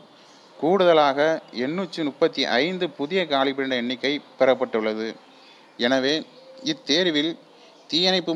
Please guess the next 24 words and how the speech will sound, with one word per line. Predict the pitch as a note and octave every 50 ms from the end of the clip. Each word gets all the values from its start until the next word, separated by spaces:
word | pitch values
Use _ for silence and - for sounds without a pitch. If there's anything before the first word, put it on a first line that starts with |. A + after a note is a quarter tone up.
| D#3
மற்றும் | C#3 C3+ - E3 D#3 C3 B2+
மீட்பு | D3 E3 D#3 - F3 D#3 -
பணிகள் | D3 D3 C#3+ C#3 C3 B2 C3+
துறைக்கான | B2+ B2+ A#2+ - B2 B2 A#2+ A#2 A#2
மொத்த | B2+ - - - G#3+ G3 E3
காலிப்பணியிடங்கள் | D3+ C#3 C#3 C3 C3+ C3 B2 A#2 A#2+ A#2 A#2+ C3 C#3 C#3+ C#3+ - - - - - - - - - _ G#2+ A2+ C3+
ஆயிரத்தி | D3+ E3+ F3 E3+ E3 E3 - E3 D3 B2+
இருநூற்றி | C#3+ D#3+ D#3+ D#3+ D3+ - D#3 - C3
தொண்ணூற்றி | B2+ D3 E3 E3 - - C#3+ B2+ A#2+
மூன்று | B2+ C#3+ D#3+ D3 C#3+ C#3 C3+ F#2+ - - - - A#2+
என்ற | B2+ B2 B2 A2+ A#2+
விவரம் | B2 C3+ C#3+ D#3 D#3+ - - -
தெரிவிக்கப்படுகிறது | C3+ C3 C#3 C3+ C3 C3 A#2+ A#2+ A#2 A#2 A#2 A2+ A2 A2 A2 G#2
என்று | G#2 G#2+ G2+ B2 D3+ - - - - - - - - - - -
தமிழ்நாடு | B2 B2+ D#3+ F3+ F#3 F3+ E3+ E3
அரசு | D3+ D3 D3+ C#3+ -
சீருடை | - D3+ D#3+ D#3+ D#3+ D#3 C#3+ -
பணியாளர் | C3+ C3+ C3+ C3+ C3+ C3 B2+ -
தேர்வு | B2 C3 C3+ C3 A#2+
குழுமம் | B2 B2 A#2+ B2+ C#3+ D3+
ஒரு | C#3+ C#3 B2
அதிகாரப்பூர்வ | A#2+ C3+ C#3 D3 C#3+ C3+ C3 A#2+ - C3 B2 B2 A2
அறிவிப்பை | A2 B2 C3 C3 C3 C3+ C3
வெளியிட்டிருக்கிறாங்க. | B2 A#2 A#2 A2+ - G#2+ G#2 G2 G2+ G2+ G2+ G#2 A2